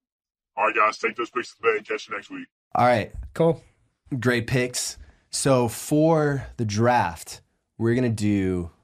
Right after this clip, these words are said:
Speaker 2: best sitcoms or favorite sitcoms, however you wanna slice and dice it.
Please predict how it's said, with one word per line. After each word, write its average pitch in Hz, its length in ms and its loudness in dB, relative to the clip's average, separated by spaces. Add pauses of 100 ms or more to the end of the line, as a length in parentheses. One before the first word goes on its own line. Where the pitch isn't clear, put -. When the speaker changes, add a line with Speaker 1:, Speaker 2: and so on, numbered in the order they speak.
(160)
Speaker 2:
best 104 320 0
sitcoms - 640 -8 (560)
or 104 80 0
favorite 117 320 -2
sitcoms, 85 460 -10
however 98 260 -4
you 92 80 -4
wanna 82 160 -6
slice 85 320 -6
and 82 80 -8
dice 80 280 -6
it. - 160 -8